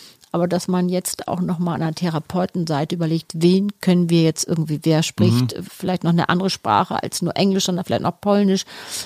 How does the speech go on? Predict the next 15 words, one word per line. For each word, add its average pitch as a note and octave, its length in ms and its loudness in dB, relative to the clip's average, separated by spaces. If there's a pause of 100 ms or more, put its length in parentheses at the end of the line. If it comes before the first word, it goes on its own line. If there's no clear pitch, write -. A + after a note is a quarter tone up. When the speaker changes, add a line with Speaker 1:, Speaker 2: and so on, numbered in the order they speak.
(220)
Speaker 1:
oder D#3 280 2 (200)
vielleicht F3 240 -2
sogar F3+ 200 0
ein F3+ 60 -6
bisschen G3 220 0
Russisch, G3+ 380 2
dass - 160 -2
man F3+ 160 2
den F#3+ 240 4
Menschen F3 360 0
jetzt - 340 -6
wirklich E3+ 680 2
doll C#3 260 0
hilft, D3 400 -2
weil C#3 160 -4